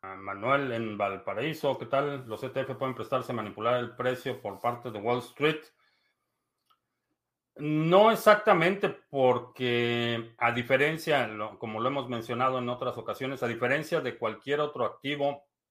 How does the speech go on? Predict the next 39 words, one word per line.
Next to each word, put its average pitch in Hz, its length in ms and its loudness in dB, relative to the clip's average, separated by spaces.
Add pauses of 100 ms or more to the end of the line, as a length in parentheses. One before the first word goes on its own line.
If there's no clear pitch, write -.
(920)
el 117 160 -2
suministro 139 500 0
de 120 80 4
Bitcoin 123 340 -4
es 123 140 -6
auditable 120 600 -2 (260)
y 107 220 -10
los 104 220 -6
E 131 80 0
T 135 240 2
Fs, 156 480 -4
eh, 104 140 -14
van 107 200 -4
a 104 80 -10
tener 107 260 -12
que 110 100 -12
publicar 107 400 -6
una 113 160 -4
dirección 117 520 -4
donde 110 220 -4
tienen 110 260 -10
la 101 160 -6
custodia 113 380 -6
en 104 120 -10
frío 117 400 -2 (720)
de 107 140 -8
sus 113 180 -2
activos 156 680 4
y 110 280 -8
va 117 100 2
a 117 40 4
ser 117 200 -2
muy 113 260 -4
fácil 110 360 -2 (420)
de 107 160 -8
auditar. 104 500 2 (240)
Entonces 104 540 -10
no 113 200 0
pueden 110 420 -2